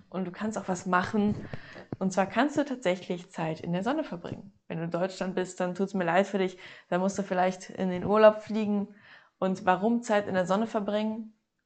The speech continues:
Dieses Energiezentrum, es sind alles Energiezentren, unsere sieben Hauptchakren, ja, da sammelt sich Energie,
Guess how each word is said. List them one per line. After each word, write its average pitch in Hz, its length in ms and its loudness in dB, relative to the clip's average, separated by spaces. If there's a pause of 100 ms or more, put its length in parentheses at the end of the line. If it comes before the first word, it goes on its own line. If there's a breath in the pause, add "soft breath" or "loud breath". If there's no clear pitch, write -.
(840)
Dieses 226 300 2
Energiezentrum, 185 760 0
es 202 60 0
sind - 200 -2
alles 196 180 4
Energiezentren, 170 640 -2
unsere 175 240 -2
sieben 175 220 -2
Hauptchakren, 190 760 -2
ja, 185 240 -4
da 170 200 -4
sammelt 180 320 -2
sich 165 140 -8
Energie, 175 460 -2